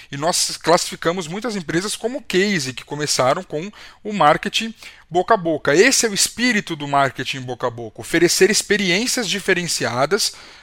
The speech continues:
pra agradar o cliente e elevar cada vez mais a sua satisfação. Palavras: surpre-, é, surpreenda, experiência, é, satisfação, né? O que pode ser feito desde um agradecimento in-,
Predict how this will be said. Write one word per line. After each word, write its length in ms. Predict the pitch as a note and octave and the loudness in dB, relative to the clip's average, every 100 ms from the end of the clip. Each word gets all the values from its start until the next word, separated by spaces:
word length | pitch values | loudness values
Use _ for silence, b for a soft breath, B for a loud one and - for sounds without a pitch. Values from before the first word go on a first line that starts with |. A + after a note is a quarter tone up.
| B B _ | B B _
pra 340 | - A#3+ C4 - - | 4 6 6 4 -4
agradar 500 | - A#3+ C#4 A3+ G3+ | 2 6 6 8 6
o 60 | A3 | 6
cliente 540 | G#3+ C4+ E3+ G#3+ - | 0 -2 0 0 2
e 40 | G#3 | 4
elevar 500 | G3+ F#3 D#3 F#3+ A3+ | 6 8 8 8 8
cada 300 | - G3 F#3+ | 6 6 4
vez 380 | C#3+ G3 A#3+ F#3 | 4 2 2 0
mais 320 | D#3 F3 F#3+ | 2 2 2
a 60 | F3+ | -2
sua 300 | - E3+ E3 | -4 -4 -2
satisfação. 800 | - F#3 - F#3+ E3+ - A2+ G#2+ B B B - | 0 0 0 -2 -2 -2 -6 -12 B B B 2
Palavras: 580 | F#3 F3 F3+ B2+ A#2 | 6 8 8 4 0
surpre-, 800 | - - - G#3 F#3+ F#3+ F#3+ F3 - | 0 2 2 0 -4 -2 -2 -2 -4
é, 480 | C3 C3 C3 B2+ - | -2 0 0 -2 -4
surpreenda, 880 | - - A3+ - G3+ F3+ E3+ C3 A2 - B - | -4 -2 -2 -4 0 2 0 -2 -6 -8 B -6
experiência, 1000 | D#3 - F#3 F3 F3+ F3+ C#3+ - A#2+ G#2+ B B B - | -6 0 0 2 2 0 -2 -2 -4 -6 B B B -8
é, 520 | B2 B2+ B2+ B2 A#2+ | -4 -2 0 -2 -2
satisfação, 1040 | - - F#3 F#3 - F3+ - - E3+ D#3 B2 | -2 4 4 4 2 2 2 0 0 -2 -6
né? 280 | B2+ D#3 E3 B B B - | -2 -2 -4 B B B -16
O 60 | |
que 180 | D#3 C4 | -8 -8
pode 300 | - G#3+ G#3+ | 2 2 2
ser 260 | - G#3+ F#3+ | 2 2 2
feito 560 | - F3 G3+ G3+ - | 2 2 4 2 -8
desde 500 | C3 D3+ A3 F3+ D3+ | -2 2 2 0 -8
um 160 | F3 F3 | -6 4
agradecimento 1080 | F#3+ G#3+ G3 G3 - G3+ F#3 F#3+ B3 D4+ - | 4 6 6 6 4 2 4 4 4 2 -2
in-, 160 | A3+ | -4